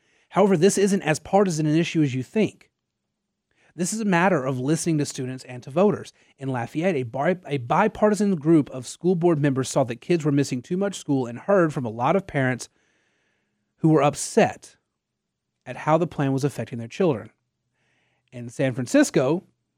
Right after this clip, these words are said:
well, here's a quote from noted pro-, from a, from an online progressive, Lee Fang.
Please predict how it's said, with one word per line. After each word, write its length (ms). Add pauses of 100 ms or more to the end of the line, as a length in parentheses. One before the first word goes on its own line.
(240)
well, 440 (840)
here's 220
a 20
quote 300
from 160
noted 280
pro-, 200
from 240
a, 160 (120)
from 140
an 80
online 380
progressive, 680 (120)
Lee 180
Fang. 400